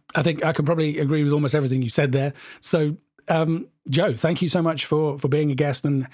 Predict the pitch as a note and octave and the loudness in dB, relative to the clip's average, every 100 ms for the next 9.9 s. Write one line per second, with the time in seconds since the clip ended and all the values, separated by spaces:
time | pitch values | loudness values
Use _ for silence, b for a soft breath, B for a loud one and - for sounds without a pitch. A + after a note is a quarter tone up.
0 | B D3+ F3 E3 C3+ D#3 C3+ B2 C3 B2+ | B -2 0 0 0 0 0 0 0 0
1 | D#3 D#3 C3+ D#3 - - D#3 D3 C3+ C3 | 0 0 0 0 -2 -2 -2 2 0 0
2 | B B B - D3 C#3+ C#3+ _ _ D#3+ | B B B -2 0 0 -4 _ _ -2
3 | D#3 F#3 F3+ - C#3 C#3+ D#3 - E3+ F3 | 0 0 -2 -2 -2 0 -2 -2 0 -2
4 | - B B B _ _ _ _ - E3+ | -4 B B B _ _ _ _ -2 0
5 | F#3+ G3 - C#3+ D3+ D3 C3+ E3+ C#3+ E3+ | 0 -2 -2 -2 0 0 0 0 -2 -4
6 | C#3+ C#3 D#3 D#3+ F3 - - C#3 - - | -2 0 0 0 -2 -4 -6 -6 -10 -12
7 | - B2+ D3+ F3+ D#3+ D#3+ D3 C#3 D#3 D3 | -6 -2 0 0 0 0 0 0 0 0
8 | C#3 B2+ D#3 D3 C#3+ D3+ - - C#3+ C#3+ | 0 0 0 0 -2 -4 -8 -4 0 0
9 | - - - - C#3 D3+ D#3 D3 | -2 -8 -10 -6 -4 0 0 0